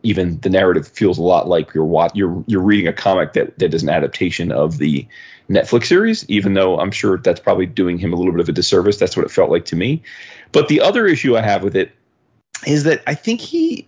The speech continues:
he doth protest too much. And that's really why I thought it would make an interesting opening topic for us, because it's fair to say that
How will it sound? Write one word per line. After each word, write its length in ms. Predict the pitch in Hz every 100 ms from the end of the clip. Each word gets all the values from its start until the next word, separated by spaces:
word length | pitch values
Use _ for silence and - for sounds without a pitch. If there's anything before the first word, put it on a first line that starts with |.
| _ -
he 240 | - 196
doth 300 | 196 226 233
protest 420 | - 269 226 214
too 140 | - 202
much. 540 | 208 - - - - -
And 180 | 117 123
that's 220 | 190 208
really 160 | 175
why 240 | 139 135 131
I 40 |
thought 200 | 123 131
it 20 |
would 80 | 117
make 160 | 110 110
an 60 |
interesting 360 | 104 104 - 110
opening 320 | 101 101 95
topic 380 | 87 147 147 87
for 160 | - 85
us, 80 |
because 480 | - 85 101 87 - - - - - _ _ _ _ _ _ _ _
it's 140 | 160 160
fair 240 | - 220
to 80 | 190
say 380 | - 160 156 151
that 340 | 135 113 -